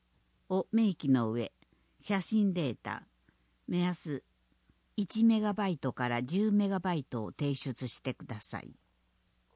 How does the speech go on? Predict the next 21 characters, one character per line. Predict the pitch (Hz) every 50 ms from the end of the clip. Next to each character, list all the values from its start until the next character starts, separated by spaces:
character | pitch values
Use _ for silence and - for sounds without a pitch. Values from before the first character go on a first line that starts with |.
| _ _ _ _ -
メ | - 180 196 208
ー | 202 196
ル | 185
の | 190 185 175
場 | 160 175 170 165
合、 | 151 147 139 131 - _ _ _ _ _ _ _ _ _ _
必 | - - - - - - 214
要 | 233 254 247 240 233
事 | 196 208 214
項 | - - 156 139 131 127 127
を | 127 131
入 | - 135 147 175 190 185
力 | 160 175 170 - - 147
の | 139 135 131 120
上、 | 117 113 107 110 - _ _ _ _ _ _ _ _ _ _ _ _ _ _ _ _
写 | - - 214 202 190
真 | - - 226 226 220 214 190
デ | 196 185 151 131
ー |
タ | - - 120 113 95
を | 87 -